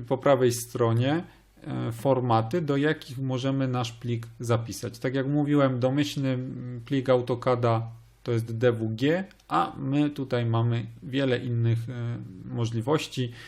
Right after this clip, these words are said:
na przykład P D F albo na przykład, e, D G N, czyli format takiego programu, który się nazywa MicroStation.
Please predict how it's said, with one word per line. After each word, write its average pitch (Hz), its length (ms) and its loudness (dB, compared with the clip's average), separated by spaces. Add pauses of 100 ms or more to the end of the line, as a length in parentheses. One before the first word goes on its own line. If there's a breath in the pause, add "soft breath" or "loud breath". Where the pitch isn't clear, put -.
(160 loud breath)
na 170 140 4
przykład 131 460 2
P 120 240 0
D 117 320 4
F - 180 -4 (460 loud breath)
albo 143 340 0
na 143 120 2
przykład, 123 420 0
e, 117 360 4
D 120 200 4
G 113 340 2
N, 127 240 -2
czyli 113 260 -4
format 113 500 -2 (100)
takiego 110 260 -2
programu, 110 460 0
który 113 160 -4
się 113 120 -4
nazywa 107 260 0
MicroStation. 107 1000 0